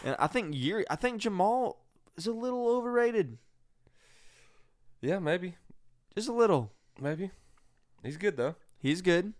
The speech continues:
Speaker 2: He's got heavy hands.
Speaker 1: He's got great hands.
Speaker 2: Yeah.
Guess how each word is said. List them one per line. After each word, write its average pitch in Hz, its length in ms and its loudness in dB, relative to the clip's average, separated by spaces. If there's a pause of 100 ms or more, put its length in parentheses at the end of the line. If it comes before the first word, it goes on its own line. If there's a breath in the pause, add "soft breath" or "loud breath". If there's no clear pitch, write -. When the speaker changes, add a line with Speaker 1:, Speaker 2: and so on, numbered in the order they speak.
Speaker 2:
He's 120 160 -6
got 180 180 2
heavy 170 240 -2
hands. 147 400 -4 (160)
Speaker 1:
He's 120 220 -4
got 120 240 0
great 123 240 2
hands. 117 400 -4 (380)
Speaker 2:
Yeah. 117 180 -8